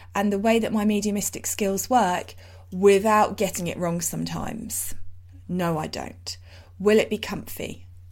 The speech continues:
No, it won't. So there's all of that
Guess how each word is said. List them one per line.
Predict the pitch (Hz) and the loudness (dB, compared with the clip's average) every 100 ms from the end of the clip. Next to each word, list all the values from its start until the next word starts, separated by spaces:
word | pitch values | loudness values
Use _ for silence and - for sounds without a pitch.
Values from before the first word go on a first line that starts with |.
| - - | -16 -6
No, | 165 156 151 | -4 -2 -4
it | - | -4
won't. | 202 214 - - - - - - - - - - - | -4 -4 -8 -14 -14 -18 -20 -20 -18 -18 -18 -18 -10
So | - 262 | 0 4
there's | 240 240 | 4 4
all | 294 359 381 359 | 4 4 4 2
of | 302 | 2
that | 233 190 - | 2 0 -2